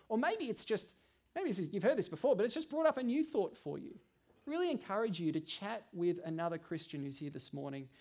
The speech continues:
Uh, maybe someone you know, maybe someone who brought you or invited you. Uh, have a chat with them. Ask them, "What makes you joyful as a Christian?" Good question to ask. And then share with them what your thoughts are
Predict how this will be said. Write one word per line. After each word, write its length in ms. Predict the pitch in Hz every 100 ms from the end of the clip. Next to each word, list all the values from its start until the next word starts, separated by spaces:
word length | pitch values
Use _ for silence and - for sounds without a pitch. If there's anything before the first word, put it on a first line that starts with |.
| - -
Uh, 80 | 180
maybe 240 | 214 208
someone 380 | 190 196 185 175
you 80 | 160
know, 440 | 160 180 196 202 202 _ -
maybe 200 | 208 180
someone 280 | 185 180
who 60 | 156
brought 340 | 139 170 185
you 120 | 185 170
or 60 |
invited 480 | 139 156 170 175 160
you. 280 | 170 165 160 - _ _ -
Uh, 200 | 147 156 175
have 160 | 233
a 40 | 254
chat 260 | - 208
with 100 | 190
them. 140 | 185 185 165
Ask 340 | 208 247 -
them, 380 | 208 196 147 170 - _ _ _ _ _ _ _
"What 280 | 180 262 269
makes 280 | 226 220 -
you 200 | 180 190
joyful 480 | 170 175 160 160 156
as 140 | 147
a 40 |
Christian?" 400 | 143 131 - - - _ _ _ _
Good 160 | 220 196
question 300 | 185 - 165
to 120 | 147
ask. 220 | 131 131
And 80 | 202
then 80 | 214
share 240 | - 233
with 120 | 214 190
them 140 | 185
what 100 | 180
your 160 | 160 156
thoughts 380 | 156 - -
are 200 | 143 135